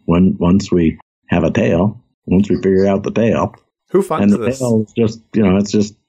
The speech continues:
Speaker 1: it's complicated.
Speaker 2: It always is. That's always the, it's always the, the eighty percent is the initial easy twenty stu-, percent of the
Speaker 1: Yeah.
Speaker 2: effort, and then vice versa,
Speaker 1: Yeah.
Speaker 2: right?
Speaker 1: Yeah, yeah.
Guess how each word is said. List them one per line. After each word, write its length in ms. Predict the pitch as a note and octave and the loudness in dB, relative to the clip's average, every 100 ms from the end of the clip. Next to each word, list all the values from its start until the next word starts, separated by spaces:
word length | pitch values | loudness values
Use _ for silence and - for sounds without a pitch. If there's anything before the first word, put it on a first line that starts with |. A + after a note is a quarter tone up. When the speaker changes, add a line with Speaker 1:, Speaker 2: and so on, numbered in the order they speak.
| - F#2 | -8 -6
Speaker 1:
it's 300 | F2+ - _ _ _ | -6 -8 _ _ _
complicated. 640 | - F#2 C2+ - - - - _ _ - | -4 -2 -2 -6 -6 -8 -18 _ _ -14
Speaker 2:
It 120 | F#2 | -6
always 320 | F2+ D#2 D2+ | -4 -4 -6
is. 320 | E2 D2+ - - | -10 -12 -16 -10
That's 180 | F2+ - | -8 -6
always 280 | E2 D#2+ - | -6 -6 -4
the, 160 | G#2 | -2
it's 120 | G#2+ | 0
always 340 | B2+ G#2+ G2+ - | 0 2 0 0
the, 180 | G2 F#2 | -2 -2
the 200 | G#2+ A#2 | -2 -2
eighty 240 | A#2 A#2+ | -4 -6
percent 640 | - - A2+ - G#2 G2+ G2 | -8 -8 -6 -4 -6 -6 -12
is 100 | - | -10
the 120 | F#2 | -8
initial 380 | F2+ F2 F2 F2 | -8 -6 -8 -8
easy 220 | F2 D#2 | -12 -14
twenty 280 | - F2 F2 | -12 -12 -12
stu-, 280 | - E2 - | -12 -14 -16
percent 360 | - E2+ E2+ E2 | -12 -10 -10 -12
of 80 | D#2+ | -10
the 100 | D#2+ | -6
Speaker 1:
Yeah. 200 | G2 F2 | -4 -4
Speaker 2:
effort, 320 | E2+ E2 D#2 | -6 -6 -8
and 120 | D#2+ | -8
then 280 | D#2+ D2+ D2+ _ | -10 -10 -14 _
vice 220 | F2+ D2+ D2 | -10 -8 -8
versa, 340 | D2+ F2+ - | -4 -4 -4
Speaker 1:
Yeah. 60 | C#2+ | -12
Speaker 2:
right? 220 | D#2+ - _ _ | -12 -14 _ _
Speaker 1:
Yeah, 200 | G#2 G2+ G2+ | 0 0 -2
yeah. 260 | - F#2+ F#2 | -4 -2 -2